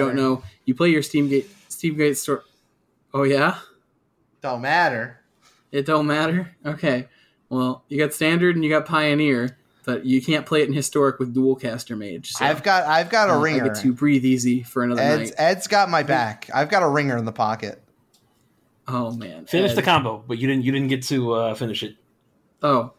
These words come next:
Speaker 2: so you Neo, you, when you play this card,
Speaker 3: Mm-hmm.
Speaker 2: and then you cast Neoform, which will get copied.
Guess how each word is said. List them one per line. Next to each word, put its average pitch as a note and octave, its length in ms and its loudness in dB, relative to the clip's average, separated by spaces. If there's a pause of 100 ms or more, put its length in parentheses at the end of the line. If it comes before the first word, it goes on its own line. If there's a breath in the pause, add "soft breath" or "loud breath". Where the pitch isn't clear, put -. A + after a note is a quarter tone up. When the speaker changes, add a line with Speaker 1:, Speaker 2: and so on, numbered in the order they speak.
(120)
Speaker 2:
so C#3 220 0
you C3+ 180 2
Neo, E3 460 2
you, C3+ 140 0
when C3+ 100 2
you B2+ 80 0
play F#3 180 2
this F#3 180 -2
card, D#3 420 2
Speaker 3:
Mm-hmm. B2 200 -12
Speaker 2:
and C#3 80 -2
then C#3 100 4
you B2+ 100 4
cast D3 460 -2
Neoform, D3 640 2
which C#3 160 -6
will B2+ 60 -6
get A#2+ 220 -4
copied. D#3 540 -2